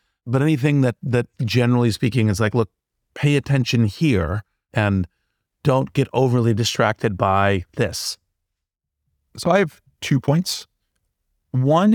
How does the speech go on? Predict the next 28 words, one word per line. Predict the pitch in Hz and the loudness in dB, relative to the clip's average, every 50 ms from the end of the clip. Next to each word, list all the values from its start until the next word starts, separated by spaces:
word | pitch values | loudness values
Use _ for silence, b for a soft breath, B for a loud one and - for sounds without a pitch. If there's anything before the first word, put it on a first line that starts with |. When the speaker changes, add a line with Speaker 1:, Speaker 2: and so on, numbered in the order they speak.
| - - | 2 2
Speaker 2:
is | - 151 139 - | 0 -2 -2 0
this | 139 131 - - | 0 -2 -2 -2
question | - - 135 131 - - - 131 | 0 0 0 0 0 -2 0 0
of | 120 113 113 | 0 2 2
where | 120 120 120 120 | 2 2 2 0
the | 117 | -2
progress | - - - 110 110 110 113 104 95 - | -4 -4 -2 0 0 2 0 0 -2 -4
comes | - - 95 - - | -6 -6 -6 -6 -6
from. | - - - 110 131 139 - | -8 -6 -6 -6 -6 -6 -4
A | 117 110 | -2 0
lot | 113 131 151 | 2 2 2
of | 160 | 2
the | 151 135 | 0 0
focus | - - 117 113 - 117 110 - - - - - | 0 0 0 0 0 -2 -2 -2 -6 -10 -12 -4
has | - 110 101 | -4 -4 0
been | - 120 117 | 0 0 2
on | 110 113 110 110 | 4 4 4 4
these | 110 110 104 | 4 4 2
large | 107 110 110 110 110 107 | 2 2 2 2 0 -2
scale | - - 101 76 110 85 | -2 -4 -4 -2 -2 -4
ups. | - - - - - - _ _ _ _ _ - | -6 -6 -10 -12 -18 -20 _ _ _ _ _ -2
But | - 123 | 0 2
I | 139 | 2
actually | 165 214 220 - 226 185 | 2 0 0 0 -2 -2
think | - - 143 139 - - | 0 -2 -4 -4 -4 -2
that | - 120 113 - _ _ _ _ _ _ - | 0 0 0 0 _ _ _ _ _ _ -4
they're | 113 131 131 127 127 | 0 0 2 2 2
more | 127 127 135 147 165 175 175 | 2 2 2 2 2 2 0